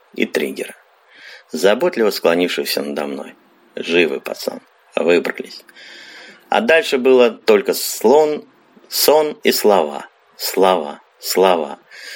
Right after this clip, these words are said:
которые, ну, совсем не связывались со всем, что со мной произошло этой ночью. Слова соединялись, липли, вязли, становились клиновидным письмом и исчезали в никуда,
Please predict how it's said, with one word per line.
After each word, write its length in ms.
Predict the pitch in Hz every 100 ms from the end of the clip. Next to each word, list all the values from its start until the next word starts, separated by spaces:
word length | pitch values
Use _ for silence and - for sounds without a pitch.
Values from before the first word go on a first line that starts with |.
| - -
которые, 380 | - 110 139 139
ну, 120 | 143
совсем 520 | 160 165 165 - 170 156
не 100 | 143
связывались 560 | 135 135 123 113 110
со 160 | - 98
всем, 240 | - 135
что 140 | 131 101
со 160 | -
мной 200 | 101 101
произошло 500 | 90 90 87 82 113
этой 180 | 98 87
ночью. 460 | 85 73 - - - - - - - - -
Слова 360 | - 117 156
соединялись, 800 | - - 147 160 214 123 - - - _ - -
липли, 560 | - 190 - - - - _
вязли, 720 | - 78 90 117 110 87 87 - _ _ _ _ _ _ _ _ _ _ - _ _ _ _ _ -
становились 600 | - 113 135 151 101 -
клиновидным 680 | 90 85 87 85 76 73
письмом 580 | 73 73 - 113 127 - _ _ _ -
и 140 | 123
исчезали 520 | 127 - 123 131 139 123
в 80 |
никуда, 540 | 107 104 90 82 71